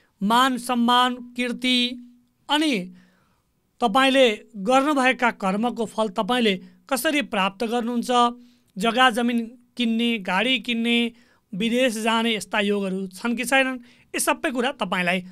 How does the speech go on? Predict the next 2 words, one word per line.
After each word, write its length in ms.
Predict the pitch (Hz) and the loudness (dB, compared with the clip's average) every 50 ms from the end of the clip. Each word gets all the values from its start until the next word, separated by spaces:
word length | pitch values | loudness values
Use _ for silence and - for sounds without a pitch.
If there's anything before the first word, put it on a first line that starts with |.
| - - _ - | -20 -20 _ -8
बताउनेछौँ। 640 | 175 190 214 185 247 262 277 294 294 277 - 294 320 381 - _ _ _ _ _ _ _ _ - | -4 -2 0 2 2 2 2 2 0 0 -2 -4 -4 -6 -12 _ _ _ _ _ _ _ _ 0
तपाईँले 720 | 254 262 214 302 302 302 302 285 262 196 196 208 - _ | 0 2 6 6 8 8 8 6 4 2 0 -4 -12 _